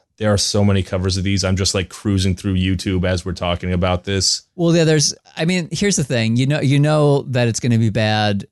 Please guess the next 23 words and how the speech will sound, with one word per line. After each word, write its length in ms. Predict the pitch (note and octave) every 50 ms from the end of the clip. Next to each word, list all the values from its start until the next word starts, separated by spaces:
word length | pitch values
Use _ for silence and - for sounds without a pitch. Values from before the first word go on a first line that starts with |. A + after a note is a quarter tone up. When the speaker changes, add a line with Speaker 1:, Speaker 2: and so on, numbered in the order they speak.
| _ _
Speaker 2:
In 100 | - A2+ G#2+
certain 260 | - A#2+ G#2+ A2 A2
cases, 320 | - A#2+ A2+ G#2+ G#2 G2+
you 60 | G2+ G2
don't 160 | A2 A2 G#2+
even 180 | G#2+ G#2 G2+ G2+
need 160 | G2+ G#2 G2+ -
to 60 | -
bother 380 | - - F2+ F#2 G2 G2 G2 G2
listening, 680 | G2+ G2+ G2 - - G#2+ G#2 G2+ G2 G2+ G2+ G2 - - _ -
um, 640 | G2+ F#2+ F#2+ F#2+ F#2+ G2 G2 F#2+ F#2+ G2 - F#3+ - _ _ _ _ _ _ _ _ _ _ _ _ _ _ _ -
because 420 | A#2+ A2 - B2 G#2+ G2+ G2 -
there's 200 | - A2+ G#2 G2
a 60 | G#2+
Pentatonix 600 | - - G#2+ G2 F#2 - G#2 F#2+ F#2+ F#2+ F#2 -
version. 400 | - G2 F#2+ F#2+ F#2+ G2 F#2+ F2+ F#2
Don't 180 | - F2 F#2
need 160 | F#2 F#2 F#2 F2+
to 40 |
listen 280 | F#2+ G2 G2 - - A2+
to 40 | A#2+
that 180 | C3 D#3+ E3 -
one. 240 | B2 A#2 B2 A#2+